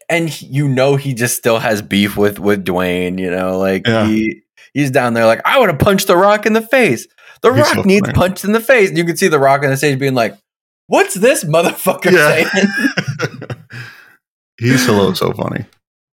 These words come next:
Speaker 1: Then we get backstage, and The Rock is, you know, going past Triple H, and he's like, he's like, "If you don't fix this,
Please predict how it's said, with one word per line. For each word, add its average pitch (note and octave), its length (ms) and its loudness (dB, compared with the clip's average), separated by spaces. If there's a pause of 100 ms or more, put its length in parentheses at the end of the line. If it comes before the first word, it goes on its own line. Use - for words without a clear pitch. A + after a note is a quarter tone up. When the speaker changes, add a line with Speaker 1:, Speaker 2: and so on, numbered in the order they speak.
Speaker 1:
Then E3 200 2
we F#3 120 2
get D3 240 0
backstage, G#2 960 0
and G2 640 -4 (1400)
The B2+ 140 0
Rock C#3 340 2
is, A#2+ 260 -4
you A2 120 -2
know, G2+ 180 2
going G2+ 340 -2
past G2+ 360 -2
Triple F#2+ 340 -4
H, F#2 240 -2
and F#2 80 -8
he's F#2+ 180 -4
like, E2+ 360 -2 (320)
he's G#2 100 -6
like, - 120 -6
"If - 80 -6
you A#3 80 0
don't G#3+ 220 0
fix - 240 0
this, G3+ 240 2